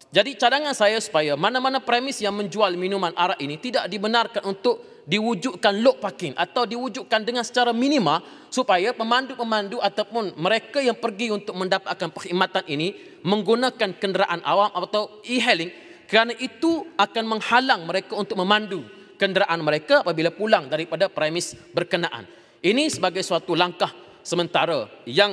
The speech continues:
lebih jauh lagi sebenarnya ialah kita mengharapkan supaya industri arak ini sendiri pada akhirnya, pada akhirnya sudah tidak ada dalam negara kita ini, tetapi ia mungkin perlu melalui proses kependidikan.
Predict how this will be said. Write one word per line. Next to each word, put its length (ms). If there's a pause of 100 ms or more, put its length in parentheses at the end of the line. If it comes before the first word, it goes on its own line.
(160)
lebih 360 (280)
jauh 560
lagi 240
sebenarnya 560 (240)
ialah 180
kita 320
mengharapkan 600
supaya 560
industri 640
arak 400
ini 160
sendiri 760
pada 240
akhirnya, 920 (240)
pada 260
akhirnya 720 (240)
sudah 240
tidak 240
ada 320
dalam 320
negara 480
kita 320
ini, 480
tetapi 480
ia 160
mungkin 480
perlu 240
melalui 480
proses 400
kependidikan. 800